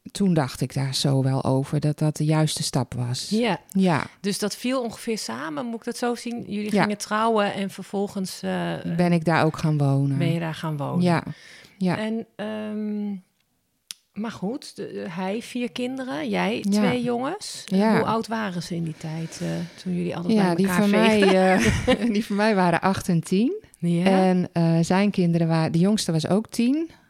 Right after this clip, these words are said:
Speaker 1: Eh, en dan drie puberjongens daarboven
Speaker 2: Ja,
Speaker 1: van,
Speaker 2: ja.
Speaker 1: eh, ja, dertien, f-, zo,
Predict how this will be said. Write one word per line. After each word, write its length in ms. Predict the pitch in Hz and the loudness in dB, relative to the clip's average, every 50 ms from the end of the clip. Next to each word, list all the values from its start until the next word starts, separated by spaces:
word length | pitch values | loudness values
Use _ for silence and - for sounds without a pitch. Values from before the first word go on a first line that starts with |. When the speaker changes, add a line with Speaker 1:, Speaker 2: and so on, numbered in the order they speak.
| _ 311 269 | _ -16 -8
Speaker 1:
Eh, 880 | - - 180 180 180 180 180 180 175 175 175 175 175 170 165 - - | -4 -2 0 2 2 2 2 0 0 0 0 0 -2 -2 -2 -4 -4
en 220 | - 180 180 175 175 | -2 0 0 0 0
dan 240 | 170 170 165 170 165 | 0 0 2 2 2
drie 220 | 175 175 170 160 | 2 2 2 0
puberjongens 760 | - - 180 185 190 226 233 226 233 233 226 214 196 - - | 0 0 0 2 2 2 2 2 2 2 2 0 0 -2 -2
daarboven 640 | - 190 185 175 185 180 170 170 165 160 - - 160 156 | 0 0 2 2 4 4 4 2 2 0 -2 -4 -2 -2
Speaker 2:
Ja, 80 | 156 | -2
Speaker 1:
van, 220 | 160 160 180 156 160 | -2 -2 -2 -2 -2
Speaker 2:
ja. 60 | 160 156 | -2 -2
Speaker 1:
eh, 400 | 156 156 156 156 160 156 156 156 160 160 _ _ _ _ - | -2 -2 -2 -2 -2 -4 -4 -4 -6 -8 _ _ _ _ -14
ja, 160 | - 160 165 165 170 - | -10 -8 -8 -8 -8 -6
dertien, 600 | - 170 175 - - - 190 185 180 180 185 185 _ _ _ _ _ _ _ _ _ _ _ _ _ _ _ _ _ _ _ _ _ _ _ _ _ _ _ _ | -6 -6 -6 -6 -4 -2 -2 0 0 -2 -2 -4 _ _ _ _ _ _ _ _ _ _ _ _ _ _ _ _ _ _ _ _ _ _ _ _ _ _ _ _
f-, 180 | - - - - - - - 95 - - | -20 -20 -14 -14 -12 -10 -8 -8 -8 -8
zo, 160 | - - 175 | -8 -6 -6